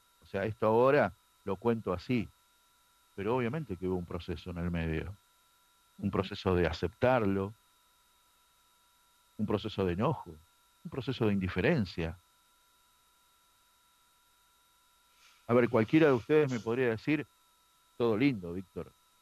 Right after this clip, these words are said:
Speaker 1: pero vos fuiste abandonado". Y es cierto. Y es cierto. Por eso hubo que sanar, por eso hubo que pensarlo. Ahora estoy en contacto con un montón, a partir de que, que fui a dar testimonio a,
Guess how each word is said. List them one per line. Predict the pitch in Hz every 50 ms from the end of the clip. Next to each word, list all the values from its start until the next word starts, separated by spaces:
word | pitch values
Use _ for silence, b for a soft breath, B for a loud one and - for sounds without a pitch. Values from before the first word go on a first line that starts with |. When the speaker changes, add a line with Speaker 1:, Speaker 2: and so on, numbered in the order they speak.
| _ _ _ _ _ _ _ _ _ _ _ _ -
Speaker 1:
pero | 85 80
vos | 98 139 131
fuiste | - 110 92 -
abandonado". | 87 82 85 85 98 123 139 113 80 69 67 58 _ _ _ _ _ _ _ -
Y | - 131
es | 139 -
cierto. | - 160 165 147 120 - - - - _ _ _ _ _ _ _ _ _ _ _ _ _ _ _ _ _ _ _ _ _ _ _ _ _ _ _ _ _ _ _ _ _ _ _ -
Y | 139
es | 143
cierto. | - - 151 175 160 - _ - 95 87 80 _ _ _ _ _ _ _ _ _ _ _ _ _ _ _ _ _ _ _ _ _ _ _ _ _ _ _ _ -
Por | 110 113
eso | 131 127 127
hubo | 113 110 101
que | - 101 87
sanar, | - - 95 98 107 127 147 123 92 87 - -
por | - 92
eso | 104 - -
hubo | 107 104 101 98
que | 92 - 95
pensarlo. | - 92 85 85 82 - - - 123 135 123 104 95 85 80 73 - _ _ _ _ _ _ _ _ _ _ _ _ _ _ _ _ _ _ _ -
Ahora | 101 113
estoy | 110 107 120 117
en | 113
contacto | 104 101 95 92 - 117 117 110 107 98
con | - 98 101
un | 101 101
montón, | 101 95 95 90 - 120 117 117 110 107 95 85
a | 92 87
partir | 95 90 92 117 120 120 117
de | 110 101 92
que, | 98 90 - _
que | - 92
fui | 90 - - 117
a | 113
dar | 113 110 107
testimonio | - 95 - - 101 107 113 113 113 110 101 92
a, | 90 87 80 76